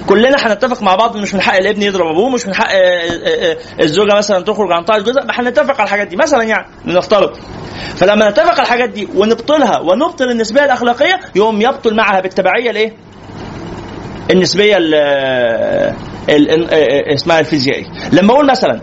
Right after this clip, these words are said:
آه، أنا راجل في البرلمان الأوروبي بتكلم عن المسلمين اللي عايشين في ألمانيا، أنا في البرلمان الألماني وبتكلم نسبة المسلمين في ألمانيا زادت جدًا، فعايزين نحد من هذه الظاهرة. ليه؟ لأن المسلمين في ألمانيا دول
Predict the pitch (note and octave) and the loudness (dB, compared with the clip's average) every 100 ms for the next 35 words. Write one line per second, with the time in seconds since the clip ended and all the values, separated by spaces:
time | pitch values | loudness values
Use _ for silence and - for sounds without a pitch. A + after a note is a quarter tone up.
0 | - G3+ G#3 G#3+ G#3 G3 F#3 D3 D#3 D#3 | 0 0 2 2 2 0 -6 -6 0 2
1 | D#3 G#3 G#3+ A3+ C4 A#3+ - A#3+ A3+ A3+ | 2 0 2 0 0 -4 -2 -2 0 -2
2 | A3 F#3+ F#3+ A3 A3+ F3 F3+ A#3 A3+ F3 | -2 -4 -2 0 2 0 0 -4 -2 0
3 | F3+ D#3 G#2 - - - - - - - | 0 0 -2 -8 -16 -14 -14 -14 -6 0
4 | E3 - D3+ C#3+ D3+ G3+ F3+ F#3 B3+ D4+ | 2 2 4 4 4 2 0 0 -2 -4
5 | - D#3 F#3 A#3 B3 A#3 C#4 A#3+ A3 G3 | -8 -4 0 2 2 2 0 0 -2 0
6 | A#3+ A#3+ A3 A#3+ A#3 A#3 G3+ D#3+ D3+ A2 | 0 2 2 0 0 0 -2 -4 -6 -6
7 | - - E3 F#3+ C#4 C4+ D4 B3+ B3 A3+ | -10 -2 2 2 2 2 2 2 2 2
8 | A3 G3+ E3+ D3 C#3 G#3+ C#4 - E3+ G3 | 2 0 0 2 2 0 -2 -4 -2 0
9 | G3 F#3 G#3 C4 B3+ A3+ C4+ B3+ E4 | 0 -2 -2 0 0 0 0 2 0